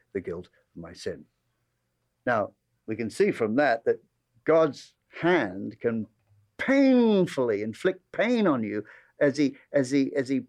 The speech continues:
painfully leans upon your conscience. And he can do so without n-, needing the, to buttress that with the external pain. He can, he can do that or he can do that. Either way, it's painful.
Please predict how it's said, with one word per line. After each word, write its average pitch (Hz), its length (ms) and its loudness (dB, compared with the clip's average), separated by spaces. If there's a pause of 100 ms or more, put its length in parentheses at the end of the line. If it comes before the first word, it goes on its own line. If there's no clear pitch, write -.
painfully 214 800 2
leans 190 580 4
upon 160 360 2
your 143 240 4
conscience. - 800 -4 (480)
And 156 140 4
he 185 140 6
can 185 160 2
do 240 180 4
so 143 240 4
without 139 340 4
n-, 135 300 -4 (420)
needing 127 720 2 (640)
the, 117 500 -2 (680)
to 117 80 -2
buttress 139 640 -2
that 113 300 0
with 123 300 -2
the 120 180 0
external 123 680 -2
pain. - 400 -6 (920)
He 117 120 -2
can, 117 260 0
he 117 140 0
can 110 120 -2
do 110 160 0
that 196 240 2
or 139 200 0
he 131 140 2
can 127 180 0
do 131 160 2
that. 107 180 0 (220)
Either 214 220 4
way, 185 240 4
it's 139 180 -2
painful. - 640 0